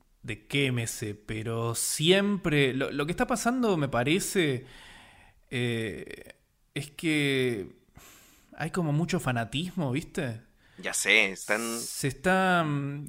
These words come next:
Speaker 1: eh, eh, yo a veces lo pienso que es como la futbolización del cine, en el sentido de que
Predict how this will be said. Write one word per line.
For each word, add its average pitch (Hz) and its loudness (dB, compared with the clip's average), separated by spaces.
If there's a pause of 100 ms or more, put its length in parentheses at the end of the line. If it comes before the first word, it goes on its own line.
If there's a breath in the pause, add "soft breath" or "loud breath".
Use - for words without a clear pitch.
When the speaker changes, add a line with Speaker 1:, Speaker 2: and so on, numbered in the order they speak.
Speaker 1:
eh, 165 -4
eh, 165 -14
yo 254 6
a 185 4
veces 214 0
lo 156 4
pienso 170 0
que 147 4
es 147 -2
como 143 0
la 127 2
futbolización 127 0
del 131 0
cine, 147 0
en 120 -4
el 113 -4
sentido 135 0
de 120 -2
que 117 -4